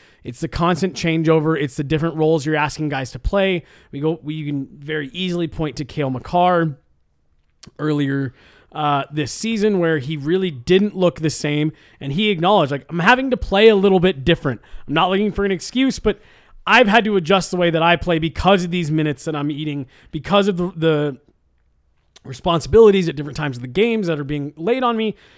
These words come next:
W-, we see the Avs go to eleven and seven, Cale Makar's minutes get reduced, and it's a night and day difference in the way that he plays and even just the way he looks out there. A-, again, we talk about it all the time.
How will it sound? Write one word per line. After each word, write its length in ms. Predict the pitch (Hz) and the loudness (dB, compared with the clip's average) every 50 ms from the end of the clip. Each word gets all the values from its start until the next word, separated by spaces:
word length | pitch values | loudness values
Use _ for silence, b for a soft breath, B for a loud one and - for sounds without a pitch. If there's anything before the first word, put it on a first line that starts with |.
| b b b b b b b b 339 - _ - | b b b b b b b b -20 -20 _ -10
W-, 160 | 214 226 220 - | -10 -10 -8 -8
we 200 | 190 196 208 208 | -4 -2 0 0
see 280 | - - - - 254 269 | 0 -2 -2 -2 -2 0
the 140 | 262 240 226 | 2 2 2
Avs 200 | 220 220 208 175 | 4 2 4 6
go 100 | 208 220 | 6 6
to 80 | 208 | 6
eleven 360 | 196 185 185 196 202 185 185 | 6 4 4 2 2 2 2
and 100 | 170 151 | 0 -2
seven, 460 | - - 208 208 202 180 180 175 175 - _ - | -2 0 0 2 2 4 2 0 0 -2 _ -4
Cale 200 | - 196 190 190 | 0 0 2 2
Makar's 400 | 185 - - 185 185 180 151 156 | 2 0 2 2 2 2 2 2
minutes 260 | 175 190 196 185 - | 4 4 2 2 0
get 160 | - 180 - | -4 -4 -4
reduced, 500 | 160 151 135 143 196 202 175 147 - - b b b b b | -4 -4 -2 0 0 0 0 -2 -4 -10 b b b b b
and 120 | 208 220 220 | 4 4 4
it's 100 | - - | 4 4
a 80 | 185 | 2
night 440 | 170 170 175 185 202 214 202 202 170 | 2 4 4 6 6 6 4 4 2
and 120 | 175 170 | 0 2
day 140 | 151 165 151 | 2 2 2
difference 420 | 143 131 175 175 - 165 139 120 151 | 2 2 0 0 0 -2 -2 0 0
in 60 | 151 | 0
the 80 | 147 | 0
way 240 | 143 139 156 160 160 | 2 2 2 2 2
that 100 | 143 131 | 0 -2
he 360 | 113 - 165 160 156 147 123 - _ | -6 -6 -6 -4 -4 -6 -8 -12 _
plays 340 | - - - 214 226 202 156 | -10 -2 2 4 4 4 4
and 100 | 156 180 | 2 -2
even 160 | 220 247 254 | -4 -4 -6
just 160 | 233 202 - - | -8 -8 -8 -8
the 60 | 180 | -6
way 140 | 185 170 139 | -6 -6 -6
he 140 | 139 139 | -6 -8
looks 420 | 123 127 147 202 285 294 - - - | -10 -8 -4 -2 -4 -4 -2 -2 -2
out 180 | 160 147 139 | -2 -2 -2
there. 260 | - 151 139 135 127 - b b b b b b b b b b b b b _ _ _ _ _ _ _ _ _ _ - - _ _ _ _ _ _ - | -4 -4 -4 -4 -6 -8 b b b b b b b b b b b b b _ _ _ _ _ _ _ _ _ _ -20 -20 _ _ _ _ _ _ -20
A-, 260 | - - 180 180 202 - | -16 -12 -12 -12 -10 -8
again, 520 | 175 160 196 185 147 131 - - 147 127 113 | -4 -2 0 0 -2 -2 -6 -12 -20 -18 -12
we 160 | 156 156 165 | -8 -6 -4
talk 220 | - 170 170 170 | 0 2 2 2
about 160 | 160 170 175 165 | 4 2 2 2
it 40 | |
all 120 | 160 156 156 | 2 0 -2
the 60 | 143 | -2
time. 280 | 160 151 135 123 117 | -2 -2 -2 -2 -4